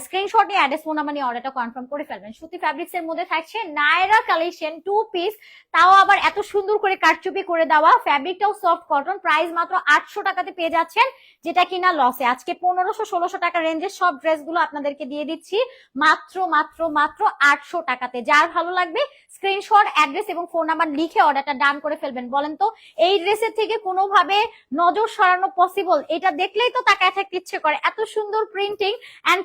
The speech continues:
কালার গ্যারান্টিড পাচ্ছেন। প্রয়োজনে যেহেতু আমাদের হোম ডেলিভারি যাবে, আপনি ডেলিভারি বয় ভাইয়াকে বলবেন, "আপনি দাঁড়ান, আমার টাকায় আমার প্রোডাক্ট আমি দেখে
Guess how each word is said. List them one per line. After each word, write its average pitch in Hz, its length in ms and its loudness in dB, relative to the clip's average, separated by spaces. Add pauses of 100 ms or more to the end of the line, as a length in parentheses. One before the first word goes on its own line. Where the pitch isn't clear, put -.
কালার 392 340 6
গ্যারান্টিড 392 400 0
পাচ্ছেন। 359 300 0 (260)
প্রয়োজনে 415 560 0
যেহেতু 349 200 -2 (100)
আমাদের 370 280 -4
হোম 370 100 0 (100)
ডেলিভারি 381 380 0
যাবে, 381 140 0 (180)
আপনি 370 260 -8 (380)
ডেলিভারি 370 460 2
বয় 339 140 4 (240)
ভাইয়াকে 320 400 2
বলবেন, 330 260 0
"আপনি 320 140 -6 (120)
দাঁড়ান, 349 280 6 (160)
আমার 330 240 -4
টাকায় 330 240 0
আমার 339 200 -4
প্রোডাক্ট 349 340 -2
আমি 311 180 -8
দেখে 320 160 -4